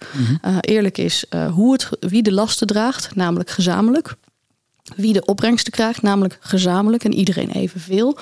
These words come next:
Speaker 2: Eh, of eigenlijk niet iedereen evenveel, maar iedereen die nu minder heeft, een heleboel.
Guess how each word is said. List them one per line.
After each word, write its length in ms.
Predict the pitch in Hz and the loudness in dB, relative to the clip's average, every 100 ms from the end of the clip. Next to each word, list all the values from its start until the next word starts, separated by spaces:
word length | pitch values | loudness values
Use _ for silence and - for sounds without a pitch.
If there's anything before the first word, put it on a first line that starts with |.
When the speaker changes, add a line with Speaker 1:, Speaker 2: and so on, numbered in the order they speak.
| - - _ | -14 -20 _
Speaker 2:
Eh, 180 | - 190 | -2 0
of 100 | - | -2
eigenlijk 680 | - 185 240 - 175 170 - | -2 2 2 2 0 -2 2
niet 180 | 202 196 | 0 2
iedereen 360 | 190 180 175 | 2 2 2
evenveel, 640 | 160 175 175 170 196 190 165 | 2 0 0 2 4 4 2
maar 120 | 170 | 2
iedereen 320 | - 190 180 | 2 2 2
die 140 | 175 175 | 4 4
nu 180 | 180 185 | 6 6
minder 380 | 202 233 202 | 6 4 4
heeft, 420 | 180 135 160 - - | 2 0 -2 -6 -8
een 120 | - 190 | 0 2
heleboel. 600 | 190 175 165 226 175 | 2 2 4 4 2